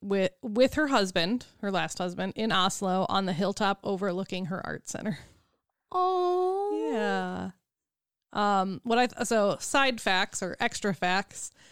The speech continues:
Speaker 1: Uh, for a while, uh, Sonia's, uh, picture adorned the tail of the Boeing seven thirty-seven three hundred of the Norwegian Airlines.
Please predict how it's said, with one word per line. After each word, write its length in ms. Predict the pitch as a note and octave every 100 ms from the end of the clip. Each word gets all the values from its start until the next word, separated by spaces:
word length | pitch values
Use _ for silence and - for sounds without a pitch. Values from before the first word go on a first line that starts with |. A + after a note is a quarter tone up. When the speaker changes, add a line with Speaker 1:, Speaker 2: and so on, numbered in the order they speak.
| - _ _ _ -
Speaker 1:
Uh, 300 | G3+ F#3+ E3+
for 200 | - A3+
a 80 | G#3
while, 720 | G#3 G#3+ A#3+ B3 C4 B3 - _ _ _ _ -
uh, 360 | G#3 F#3 D#3+ - - -
Sonia's, 640 | - A3 A3 A3 G#3+ - - -
uh, 160 | G#3
picture 380 | A#3 A3 - A#3+
adorned 420 | A3 G3 G3 G#3 G3
the 100 | F#3+
tail 320 | - G3 G3+
of 100 | F#3
the 80 | F#3+
Boeing 340 | F#3 F#3+ G3
seven 320 | - G3 G3
thirty-seven 760 | G3 G3 G3 G3 F#3 F#3+ F#3 F#3 -
three 220 | - G3
hundred 580 | - G3 G3 A3 A#3+ A#3+
of 220 | - F3+
the 260 | F#3+ F#3+ F3
Norwegian 440 | G3 F#3+ G3 F#3+ F#3
Airlines. 680 | F3+ F#3 F#3+ G#3 A3 A3+